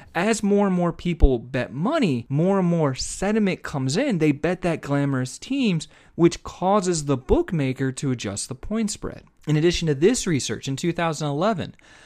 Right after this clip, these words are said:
a study by Frank et al. found that the day of the week of the N F L game actually affected the point spread and the money line. What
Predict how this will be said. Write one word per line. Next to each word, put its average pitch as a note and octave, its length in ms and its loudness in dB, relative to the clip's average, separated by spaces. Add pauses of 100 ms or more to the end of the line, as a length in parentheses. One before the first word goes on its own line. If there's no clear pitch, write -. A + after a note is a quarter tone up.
(100)
a F3 60 -4
study G3 260 4
by D#3 300 2
Frank D#3 420 -2
et C#3+ 240 -2
al. F#3 400 4 (320)
found F3+ 380 2
that F3 180 0
the F3 80 4
day F3+ 520 4
of E3+ 200 -2
the F3 80 6
week E3+ 420 0
of D#3+ 180 0
the E3 180 -4
N F3+ 160 0
F F3 180 -4
L E3+ 140 2
game F#3 520 2
actually B2+ 380 -2
affected A#2 380 -2
the A2+ 80 -8
point A#2 260 -6
spread A2 320 -4
and E3+ 240 0
the E3+ 60 0
money G#3+ 280 0
line. A2 280 -4 (480)
What F3+ 240 -2